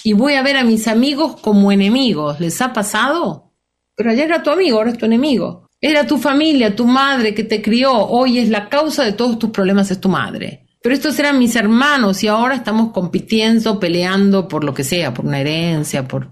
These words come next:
por lo que sea. No me hablo más con esta persona. Entonces, eh,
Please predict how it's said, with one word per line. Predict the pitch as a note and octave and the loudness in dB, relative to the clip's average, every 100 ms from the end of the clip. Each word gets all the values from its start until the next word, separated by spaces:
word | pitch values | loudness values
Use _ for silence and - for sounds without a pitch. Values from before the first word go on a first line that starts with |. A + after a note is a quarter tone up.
| _ | _
por | - | -6
lo | B2 | -4
que | A2+ | -4
sea. | - C#3+ A2 C3 | -6 -6 -4 -2
No | C3+ | -2
me | D3 C#3 | 0 0
hablo | C#3 B2 | 0 0
más | B2 - | 0 -4
con | - G#2 | -10 -8
esta | B2+ C3 | -8 -8
persona. | C3+ B2+ A2+ G2+ - - | -12 -10 -8 -8 -12 -6
Entonces, | G3 G3+ B3 C4 A#3+ - | 0 0 2 0 -2 0
eh, | G3 F3+ | 0 0